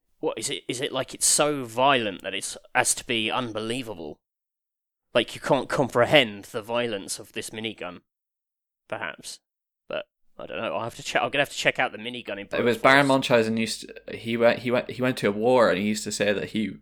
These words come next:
Speaker 2: he would do all these heroic feats, so he must have been killing people, like, by the thousands. So maybe that's what they mean.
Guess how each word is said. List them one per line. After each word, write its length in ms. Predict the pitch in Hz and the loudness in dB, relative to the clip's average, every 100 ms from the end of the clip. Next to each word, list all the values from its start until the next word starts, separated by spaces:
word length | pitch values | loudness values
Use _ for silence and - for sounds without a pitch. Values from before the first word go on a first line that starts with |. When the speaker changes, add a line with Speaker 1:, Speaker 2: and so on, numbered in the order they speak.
| - | -18
Speaker 2:
he 260 | - 104 92 | -6 -2 -2
would 120 | 101 | 0
do 160 | 110 | 4
all 120 | 92 110 | 4 4
these 160 | - | 0
heroic 400 | 110 104 107 - | -2 -2 0 -2
feats, 280 | - 101 - | -2 -4 -4
so 220 | - - | -10 -4
he 100 | 101 | -2
must 220 | 107 101 | 0 -2
have 80 | 101 | -4
been 160 | 92 107 | -6 -4
killing 300 | 107 107 107 | 0 0 0
people, 340 | 98 - 98 | -6 -2 0
like, 240 | 98 98 - | 0 -2 -2
by 140 | 92 | -4
the 100 | - | -4
thousands. 680 | - 104 98 85 - 107 - _ - | -2 0 0 -2 -10 -12 -14 _ -14
So 160 | - | -6
maybe 160 | 110 104 | -2 -2
that's 220 | 101 107 | -2 -6
what 100 | 107 | -6
they 80 | 104 | -6
mean. 280 | 98 135 | -6 -10